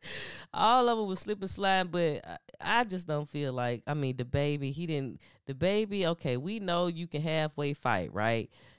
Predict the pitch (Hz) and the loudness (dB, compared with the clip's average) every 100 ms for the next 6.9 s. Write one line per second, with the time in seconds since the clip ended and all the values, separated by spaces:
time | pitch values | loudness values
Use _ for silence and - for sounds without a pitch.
0 | _ _ 147 233 254 233 220 240 226 160 | _ _ -8 0 2 2 0 0 2 2
1 | 202 233 - 180 180 180 175 196 214 208 | 2 0 0 4 6 4 2 -2 -2 -2
2 | 202 202 208 202 208 208 208 214 226 311 | -4 -2 -2 2 0 0 -2 -2 0 0
3 | 107 - _ _ - 143 139 185 175 170 | 0 -2 _ _ -6 -6 -2 2 4 4
4 | 165 - - 190 196 226 233 - 175 208 | 0 -2 2 2 2 0 -2 -2 0 0
5 | 208 220 175 165 156 151 131 131 123 - | 0 -4 -6 -4 -2 -2 -2 -2 -4 -4
6 | 113 107 107 107 - - 143 165 | -2 0 -2 -4 -8 -6 0 0